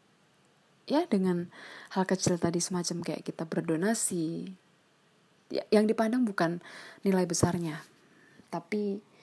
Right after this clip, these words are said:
ketulusan dan juga kesampaian hati kita gitu loh. Yang kit-, eh, untuk mau mengulurkan tangan kita, mau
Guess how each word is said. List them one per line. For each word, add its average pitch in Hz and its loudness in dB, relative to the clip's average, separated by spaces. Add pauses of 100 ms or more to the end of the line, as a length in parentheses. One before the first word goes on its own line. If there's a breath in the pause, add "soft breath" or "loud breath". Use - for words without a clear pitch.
(340 soft breath)
ketulusan 185 -2 (400)
dan 185 4
juga 165 -2 (560 soft breath)
kesampaian 185 0
hati 185 -4
kita 190 -4
gitu 175 -8
loh. 170 -12 (560)
Yang 180 -8
kit-, - -20 (160)
eh, 175 -8
untuk 170 -8 (640 loud breath)
mau 185 0 (440)
mengulurkan 180 -4
tangan 175 -8
kita, 170 -10 (320)
mau 180 -4